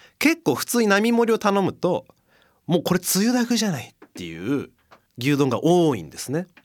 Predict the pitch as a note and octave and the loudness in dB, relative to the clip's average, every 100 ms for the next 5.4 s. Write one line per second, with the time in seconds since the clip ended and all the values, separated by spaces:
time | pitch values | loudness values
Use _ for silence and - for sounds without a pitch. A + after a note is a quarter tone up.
0 | - - C3+ C#3 C3 A#2+ A2+ A2 - - | -10 -2 2 2 2 0 -2 -6 -16 -20
1 | - _ _ - - - - - - - | -20 _ _ -10 -6 -4 -6 -8 -12 -6
2 | B2 C3 B2+ C3+ C#3 G3+ A#3+ - - - | -2 0 2 2 2 0 -2 -14 -20 -20
3 | - - - - E3 B3 F4 - A#3+ E4+ | -20 -20 -8 -2 2 4 2 2 2 2
4 | F4 F3 - F3+ C4 - D#4+ C4 E3+ G3+ | 2 2 2 0 2 2 4 4 4 4
5 | G3+ C4 F#3+ | 4 4 2